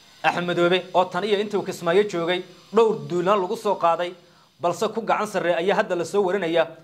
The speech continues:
inuu bilaabo isku dayo xooggan uu ku badbaadinayo rajadiisa iyo rabitaankiisaba. Taas ayaana ka dhigan ajendayaal kale iyo aragtiyo kale waaweyn. Dhinaca kale, guddoomiyihii saddexaad ayaa isi soo dhiibay oo ka soo goosta maamulka Jubbaland.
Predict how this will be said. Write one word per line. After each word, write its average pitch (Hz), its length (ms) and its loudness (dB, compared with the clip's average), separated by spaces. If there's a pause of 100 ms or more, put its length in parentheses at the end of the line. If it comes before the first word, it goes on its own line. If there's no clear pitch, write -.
(200)
inuu 202 200 2
bilaabo 165 360 0
isku 175 220 -8
dayo 175 240 -2
xooggan 175 420 -4
uu 180 120 0
ku 240 100 -4
badbaadinayo 165 560 0 (300)
rajadiisa 175 600 0 (280)
iyo 175 140 4
rabitaankiisaba. 175 680 -4 (540)
Taas 190 240 2
ayaana 175 280 2
ka 208 140 0
dhigan 170 300 -2 (300)
ajendayaal 175 560 0
kale 175 240 -2
iyo 165 160 -2
aragtiyo 175 380 0 (220)
kale 185 180 2
waaweyn. 165 380 2 (2000)
Dhinaca 214 280 4
kale, 220 120 2
guddoomiyihii 202 440 0
saddexaad 185 400 0
ayaa 190 180 0
isi 175 160 -8
soo 185 160 0
dhiibay 175 340 -2 (580)
oo 175 100 4
ka 240 140 0
soo 226 160 -2
goosta 170 300 -2
maamulka 185 340 -2
Jubbaland. 147 320 -2